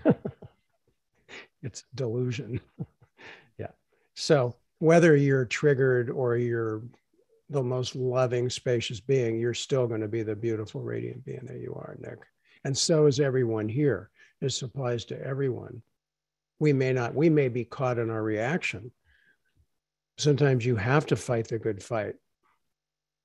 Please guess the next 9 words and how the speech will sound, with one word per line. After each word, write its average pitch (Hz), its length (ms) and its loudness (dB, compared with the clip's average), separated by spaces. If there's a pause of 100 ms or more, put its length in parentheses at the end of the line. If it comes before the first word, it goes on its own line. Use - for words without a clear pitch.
(1160)
Sometimes 135 440 0
you 120 140 -2
have 127 300 -2
to 139 100 -2
stand 117 340 -4
up 110 160 -4
to 120 160 -2
injustice 110 680 -6
and, 110 340 -8